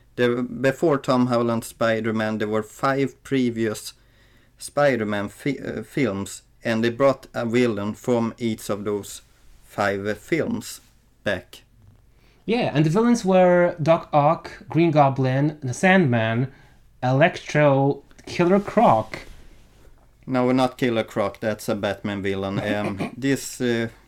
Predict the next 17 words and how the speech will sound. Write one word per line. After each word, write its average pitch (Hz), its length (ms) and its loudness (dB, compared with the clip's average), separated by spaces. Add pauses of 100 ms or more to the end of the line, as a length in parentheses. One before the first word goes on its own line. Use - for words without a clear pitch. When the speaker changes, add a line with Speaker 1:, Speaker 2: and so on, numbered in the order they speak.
(140)
Speaker 1:
character 110 500 -2
is, 104 320 -6
uh, 107 160 -4
the 107 120 -4
Lizard. 107 640 -4 (180)
Speaker 2:
The 131 100 -2
Lizard. 120 320 -2 (160)
Speaker 1:
Um, 101 200 -8 (1000)
yeah, 107 360 -2
he's 117 300 -2
kind 113 280 -4
of 107 140 -6
a, 101 320 -4 (840)
um, 104 540 -4 (340)
Doctor 113 680 -4
Connor's, 113 760 -2
um, 107 300 -6